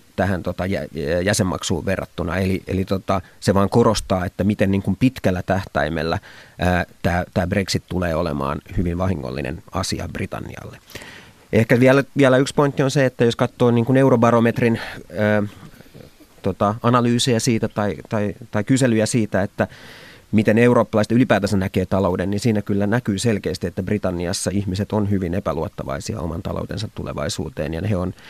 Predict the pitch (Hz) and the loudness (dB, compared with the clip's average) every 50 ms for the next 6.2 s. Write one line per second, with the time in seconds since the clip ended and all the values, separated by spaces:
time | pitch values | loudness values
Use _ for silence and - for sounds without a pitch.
0 | - - - 95 92 95 95 95 98 98 _ 90 92 101 101 107 95 - 85 82 | -20 -6 -4 -2 0 0 0 -2 -4 -4 _ -2 -2 0 0 0 0 -2 -2 -2
1 | 95 95 87 92 107 104 95 98 92 _ - - - - - - - 80 73 67 | -2 -2 0 0 0 0 0 -4 -6 _ -8 -8 -4 -6 -4 -4 -4 -4 -4 -6
2 | - 90 85 - 80 78 76 - 67 67 - - 69 - _ - - - 69 78 | -8 -8 -8 -6 -6 -6 -6 -6 -10 -8 -6 -6 -6 -6 _ -10 -12 -8 -6 -6
3 | 69 64 64 71 71 67 69 - - 85 _ _ _ _ - - - 104 101 98 | -6 -6 -6 -8 -8 -10 -10 -10 -12 -14 _ _ _ _ -20 -10 -2 0 0 0
4 | 90 92 82 67 104 - - 95 - - - 98 95 101 _ - 92 87 - - | 0 -2 -2 -2 -4 -4 -6 -8 -8 -4 -4 -4 -4 -4 _ -6 -6 -4 -6 -6
5 | - 95 104 82 73 78 - 71 64 101 101 _ - - - - - - 98 98 | -6 -4 -4 -4 -4 -6 -8 -8 -8 -10 -12 _ -20 -14 -10 -10 -8 -8 -8 -10
6 | - - - - | -10 -10 -10 -12